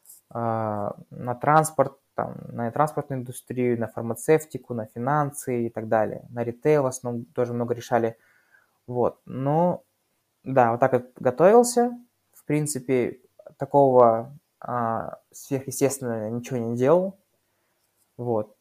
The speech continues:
Сначала, ну, грубо говоря, с, с, со студенческих лет у меня еще осталась какая-то в голове уже какой-то, какая-то база. Я много кейс-, на, на, на многих кейс-чемпионатах участвовал,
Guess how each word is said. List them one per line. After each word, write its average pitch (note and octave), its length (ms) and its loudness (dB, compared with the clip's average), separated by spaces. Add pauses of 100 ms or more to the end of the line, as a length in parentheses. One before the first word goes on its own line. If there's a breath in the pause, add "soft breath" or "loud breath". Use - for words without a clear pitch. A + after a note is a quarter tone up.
(160)
Сначала, C3+ 680 2
ну, D3 440 0
грубо E3+ 220 4
говоря, D3+ 400 8
с, - 540 -12 (1000)
с, - 680 -8
со - 180 -4
студенческих D3+ 520 -2
лет F#3 180 4
у - 20 0
меня C3+ 140 0
еще B2+ 160 0
осталась B2 320 6
какая-то A#2+ 400 -2
в A#2 80 -4
голове B2 340 6
уже A2+ 280 0 (180)
какой-то, B2 360 -6
какая-то B2 280 -2
база. C3+ 400 6
Я A#2 220 2
много A#2+ 260 -4
кейс-, A#2+ 320 -4
на, B2 300 -4
на, C3 240 -6
на C3+ 100 -4
многих C3 280 0
кейс-чемпионатах B2+ 540 -2
участвовал, C#3 640 0